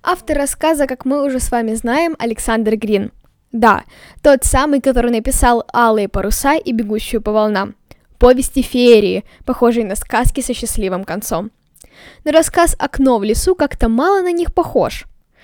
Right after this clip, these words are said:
Дело в том, что он относится к раннему творчеству Грина. Он написан в тысяча девятьсот девятом году, а главные произведения, за которые мы помним автора,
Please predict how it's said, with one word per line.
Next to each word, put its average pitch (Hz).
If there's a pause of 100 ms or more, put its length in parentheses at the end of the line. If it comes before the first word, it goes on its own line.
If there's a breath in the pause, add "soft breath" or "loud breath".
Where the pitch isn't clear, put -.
(300 soft breath)
Дело 254
в -
том, 403
что -
он 302
относится 302
к -
раннему 269
творчеству 262
Грина. 202 (380 loud breath)
Он 277
написан 285
в -
тысяча 285
девятьсот 262
девятом 247
году, 214 (260 soft breath)
а 240
главные 240
произведения, 220
за 277
которые 277
мы 247
помним 240
автора, 220